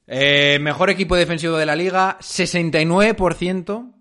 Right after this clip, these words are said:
Boston Celtics. En segunda posición, con un diez por ciento, Golden State Warriors.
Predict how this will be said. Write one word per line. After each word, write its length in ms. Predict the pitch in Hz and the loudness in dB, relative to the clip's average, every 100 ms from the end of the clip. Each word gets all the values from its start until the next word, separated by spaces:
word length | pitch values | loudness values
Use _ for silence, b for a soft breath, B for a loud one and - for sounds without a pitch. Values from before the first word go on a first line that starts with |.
| _ | _
Boston 440 | 120 123 170 202 | -2 0 2 -2
Celtics. 640 | 165 170 160 95 - - _ _ _ _ _ _ _ _ - | -2 -4 -6 -16 -18 -20 _ _ _ _ _ _ _ _ -10
En 100 | 120 | -4
segunda 300 | 135 160 180 | -2 -2 -2
posición, 460 | 160 151 175 175 - | -4 -4 -6 -8 -8
con 140 | 143 | -4
un 60 | 147 | -2
diez 160 | 156 | -2
por 160 | 151 135 | -4 -6
ciento, 240 | 156 156 | -6 -6
Golden 240 | 147 151 151 | -4 -4 -6
State 200 | 143 131 | -6 -6
Warriors. 540 | 123 156 165 175 - | -4 -4 -4 -8 -12